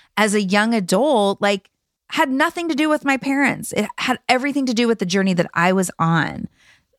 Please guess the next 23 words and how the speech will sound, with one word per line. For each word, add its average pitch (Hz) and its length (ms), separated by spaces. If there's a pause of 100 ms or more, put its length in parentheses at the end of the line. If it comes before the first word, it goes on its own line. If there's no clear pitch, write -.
And 208 200
she's 240 300
on 262 160
her 262 120
journey. 226 480 (180)
And, 185 440
you 202 120
know, 233 420
she's - 800
loves 190 460
tattoos. 240 520
She - 120
has 190 180
really 190 180
good 208 180
taste. 196 600 (300)
I 196 120
get 220 140
to 226 100
let 208 140
it 208 100
go 190 400
and, 175 320